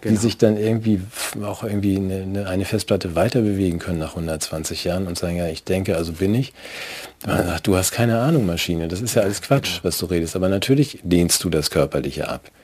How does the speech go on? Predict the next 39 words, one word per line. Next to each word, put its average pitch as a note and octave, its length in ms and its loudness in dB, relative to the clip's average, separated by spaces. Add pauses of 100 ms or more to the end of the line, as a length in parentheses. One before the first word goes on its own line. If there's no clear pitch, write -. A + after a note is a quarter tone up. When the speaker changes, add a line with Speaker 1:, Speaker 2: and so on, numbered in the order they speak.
(180)
Speaker 1:
Und F#2 60 -4
natürlich F#2 400 2
sind G#2+ 180 0
wir G2+ 80 4
jetzt E2+ 180 0
gerade F2 280 0
in D2 100 -4
der D2 140 -4
Zeit, - 500 -2 (400)
wo F#2 120 -2
genau G2 360 6
das, B2+ 260 4
was G#2 180 0
uns G2+ 320 -4 (140)
auszeichnet, D#2 1000 0
das - 180 -8
ganze F#2 500 0 (800)
Körperliche, A#2+ 600 4
aber E2+ 200 2
auch, F2 120 -2
dass - 240 -4
wir D#2+ 320 0
neun-, F2+ 360 -2
neunzig F#2 340 -2
Prozent F2 340 -4
der E2+ 120 -2
Zeit F2 260 -2
mit E2 180 -6
Stoffwechseln F2 720 0
und D#2+ 140 -8
so D#2 80 -8
einem D#2 220 -8
Unsinn E2 360 0
verbringen, E2+ 580 -6 (220)
alles, D3 300 4
was C3 140 0
Maschinen B2 420 0
nicht G#2+ 180 -2
brauchen, A2 540 0